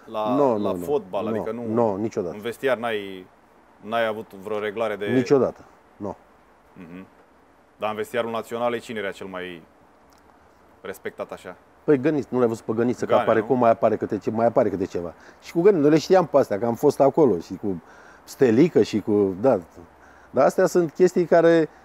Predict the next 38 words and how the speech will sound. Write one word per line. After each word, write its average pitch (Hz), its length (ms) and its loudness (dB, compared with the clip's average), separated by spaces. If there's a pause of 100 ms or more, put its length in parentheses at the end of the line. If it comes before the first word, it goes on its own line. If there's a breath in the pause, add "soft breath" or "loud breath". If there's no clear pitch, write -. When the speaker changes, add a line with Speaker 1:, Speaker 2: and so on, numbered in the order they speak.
(600 soft breath)
Speaker 2:
vezi, 160 460 2
s-au 160 140 4
întâmplat 156 300 2
la 170 60 6
un 165 120 4
antrenament, 165 640 4
erau 113 340 4
normal, 143 360 4
că - 80 -8
Găniță 123 520 2
dădea 127 300 4
tare 147 280 4
din 131 160 2
apropiere, 135 440 4
de 107 80 4
la 110 100 8
doi 123 140 4
metri, 117 200 0
că 113 80 -6
și - 180 -8
mie 151 120 4
mi-a 131 200 6
dat 95 160 2
vreo 98 120 0
două 98 200 4
pe 92 100 -2
la 98 80 2
ureche 95 200 0
și - 140 -4
eu 143 60 6
l-am 113 120 4
luat 101 120 -4
la 95 100 -6
jurături, 101 340 -4
dar 123 100 4
bine 139 160 2
că 135 100 0
nu 135 260 0